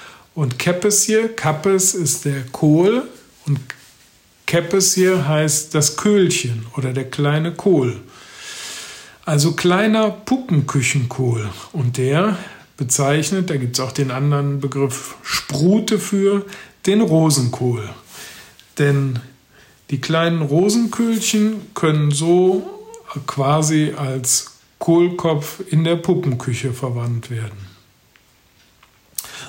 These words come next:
Dann gibt es ein sehr schönes Wort,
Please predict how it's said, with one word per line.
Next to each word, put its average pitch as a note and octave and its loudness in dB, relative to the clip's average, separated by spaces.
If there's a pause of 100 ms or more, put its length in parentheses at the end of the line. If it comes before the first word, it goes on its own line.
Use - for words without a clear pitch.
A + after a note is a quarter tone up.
(100)
Dann C3 -2
gibt C#3+ 0
es C#3+ 2
ein C3 0
sehr C#3+ 4
schönes C3+ 0 (100)
Wort, C3 -4